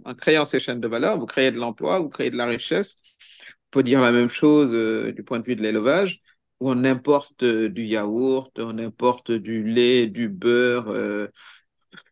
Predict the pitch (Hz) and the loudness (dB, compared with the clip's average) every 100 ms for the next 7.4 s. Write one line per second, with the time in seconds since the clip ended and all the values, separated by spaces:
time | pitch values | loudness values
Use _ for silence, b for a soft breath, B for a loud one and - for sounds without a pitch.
0 | _ - 135 131 135 127 123 113 120 120 | _ -4 2 2 4 2 0 -4 -4 -2
1 | 113 107 113 - 147 - 196 294 285 269 | -2 -2 -6 -4 -6 -2 -2 0 -4 -10
2 | _ _ _ _ _ - 113 110 - _ | _ _ _ _ _ -6 -2 -2 -2 _
3 | 214 214 _ - 294 349 190 156 151 - | -4 -4 _ 4 4 4 0 -2 -4 0
4 | 147 147 143 139 143 247 320 277 _ b | 2 2 2 0 -2 -4 -6 -8 _ b
5 | b - 123 107 196 202 233 170 147 139 | b -14 -8 2 2 2 2 2 0 -2
6 | - 135 135 139 147 143 190 185 160 170 | 0 0 0 0 -2 -2 -6 -4 -2 -2
7 | 180 196 120 131 | 0 -2 -2 -6